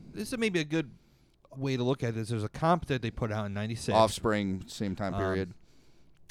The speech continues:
Speaker 1: and it's got a bunch of bands, and it's got a bunch of bands that we actually recently talked about on the last episode. Uh, it's called Punk Bites. We got, uh, No Use for a Name. We got
Speaker 2: Okay.
Speaker 1: Vandals.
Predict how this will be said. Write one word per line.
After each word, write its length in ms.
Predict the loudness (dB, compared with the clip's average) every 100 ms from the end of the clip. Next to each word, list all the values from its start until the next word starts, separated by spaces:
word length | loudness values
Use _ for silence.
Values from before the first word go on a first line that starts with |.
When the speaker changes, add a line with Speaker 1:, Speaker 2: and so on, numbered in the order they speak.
| -6
Speaker 1:
and 260 | -2 -2
it's 80 | 0
got 140 | 0 2
a 20 |
bunch 180 | 0 0
of 40 |
bands, 320 | -2 -2 -2 -6
and 140 | -10
it's 100 | -2
got 140 | 0
a 40 | 2
bunch 200 | 2 0
of 60 |
bands 200 | -2 -2
that 100 | -2
we 120 | 0 0
actually 240 | 0 -4
recently 480 | -4 -6 -6 -6 -2
talked 320 | 0 0 0
about 340 | 0 0 -2 -8 -8
on 480 | -6 -6 -8 -10 -16 _ _
the 60 | -4
last 200 | -2 -2
episode. 320 | -8 -10 -12 -14 -20 -20 _ _
Uh, 240 | -8 -8 -8
it's 100 | -8
called 240 | -4 -4 -2
Punk 240 | -2 -2 0
Bites. 520 | 2 0 -4 -12 -14 _ _ _ _
We 80 | -8
got, 280 | -8 -8 -12 -12
uh, 160 | -10 -4
No 120 | 0
Use 220 | 2 2 0
for 180 | -4 -4
a 60 |
Name. 380 | -2 -2 -2 -2
We 80 | -6
got 160 | -6 -6
Speaker 2:
Okay. 80 |
Speaker 1:
Vandals. 840 | -4 0 0 2 0 0 -4 -8